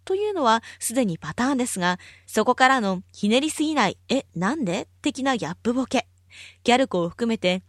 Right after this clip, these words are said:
みんな耳戸島なので妙な安心感抜群です。なぜかラスボス感が漂い始めたお嬢や、基本的に勘違いしている男子たちから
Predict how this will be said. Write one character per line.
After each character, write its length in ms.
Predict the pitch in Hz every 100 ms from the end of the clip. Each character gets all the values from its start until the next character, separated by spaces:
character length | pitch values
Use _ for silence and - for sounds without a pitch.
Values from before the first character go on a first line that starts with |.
| -
み 160 | 185
ん 60 | 208
な 200 | 233 -
耳 220 | 190 202
戸 120 | 240 320
島 220 | 320 311
な 100 | 277
の 120 | 233
で 220 | 196 202 175
妙 260 | 190 247
な 180 | 190 156
安 140 | 175
心 220 | 220 285 311
感 200 | 208 160
抜 280 | 160 -
群 160 | 233 330
で 120 | 359
す。 160 | - - _ _ _ - - - -
な 160 | 196
ぜ 140 | 285 359
か 160 | 226
ラ 120 | 160 175
ス 120 | 208
ボ 100 | 269
ス 120 | -
感 180 | 254 214
が 120 | 175
漂 380 | 190 196 214 220
い 60 |
始 220 | 226 240 220
め 120 | 196
た 200 | 160 -
お 120 | 170
嬢 240 | 165 285
や、 200 | 277 185 - - _
基 140 | -
本 200 | 175 226
的 220 | 233 240 220
に 140 | 220
勘 180 | 202 240
違 20 |
い 40 | 285 285 240 220
し 40 |
て 160 | 202 196
い 40 |
る 100 | 196
男 220 | 208 277
子 40 | -
た 120 | 254
ち 80 | -
か 140 | 202
ら 140 | 190